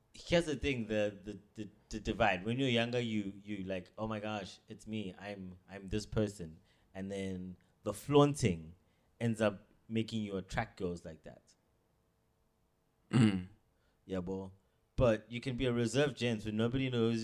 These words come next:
Speaker 1: the hell you're in, and nine out of ten of the rooms you walk in, walk into, and you're just a normal person,
Speaker 2: But
Speaker 1: innit?
Speaker 2: there'll still be girls that can see, that can tell that. 'Cause,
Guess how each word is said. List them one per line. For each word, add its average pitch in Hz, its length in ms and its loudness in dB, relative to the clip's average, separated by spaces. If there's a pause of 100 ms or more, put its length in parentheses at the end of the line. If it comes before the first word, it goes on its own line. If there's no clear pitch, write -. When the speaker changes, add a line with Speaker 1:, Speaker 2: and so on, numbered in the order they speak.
Speaker 1:
the 104 260 0
hell 113 140 0
you're 113 180 2
in, 101 220 -4
and 87 340 -6
nine 101 240 -6
out 98 100 -6
of 87 120 -6
ten 101 200 -8
of 95 80 -8
the 90 80 -2
rooms 90 300 -4
you 85 100 -4
walk 90 280 -8
in, 90 220 -14 (320)
walk 92 280 -4
into, 90 540 -10
and 90 260 -12
you're 95 100 -10
just 107 200 -4
a 113 40 0
normal 101 280 0
person, 107 480 -2
Speaker 2:
But 117 120 6
Speaker 1:
innit? - 40 -6
Speaker 2:
there'll 117 100 6
still 143 200 4
be 120 140 2
girls 104 320 -2
that 101 140 -8
can 101 160 -8
see, 104 260 -6
that 95 180 -10
can 95 180 -10
tell 95 200 -4
that. 82 240 -14 (1300)
'Cause, 175 260 6